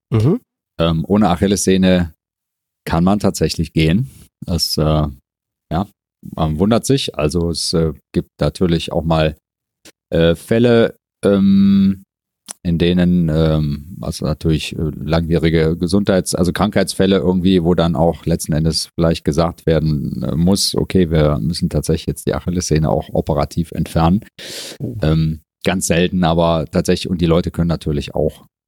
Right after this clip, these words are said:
Speaker 2: gehen.
Speaker 1: Mhm.
Speaker 2: Aber für jemanden natürlich, ähm, der, ähm, ganz normal gehen möchte oder auch sportlich natürlich unterwegs ist, ist die Achillessehne eminent wichtig.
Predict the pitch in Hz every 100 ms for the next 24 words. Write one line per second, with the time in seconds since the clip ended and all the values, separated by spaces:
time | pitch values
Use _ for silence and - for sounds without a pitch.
0 | _ 156 147 69 - - 120 110 165 -
1 | 95 95 90 73 - 92 92 90 85 80
2 | 90 82 - _ - 69 76 76 78 -
3 | 80 73 76 - _ _ _ _ _ -
4 | 73 73 69 - - 85 78 76 76 85
5 | 78 80 80 80 - 85 80 76 73 71
6 | 73 - - - 76 - 80 80 82 73
7 | 76 73 71 78 - 78 78 - - -
8 | 80 - 76 76 76 76 73 67 - 87
9 | 95 87 87 82 90 - 92